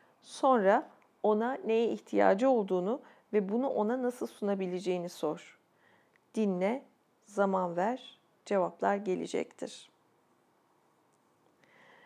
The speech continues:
Başlık, oynama zamanı, her gün ilgilen.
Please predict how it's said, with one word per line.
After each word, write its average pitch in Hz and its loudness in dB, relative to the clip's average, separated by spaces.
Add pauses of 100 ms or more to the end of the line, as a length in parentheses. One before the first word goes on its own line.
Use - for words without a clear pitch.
(1000)
Başlık, - -4
oynama 208 2
zamanı, 180 0 (240)
her 202 4
gün 220 -4
ilgilen. 175 -6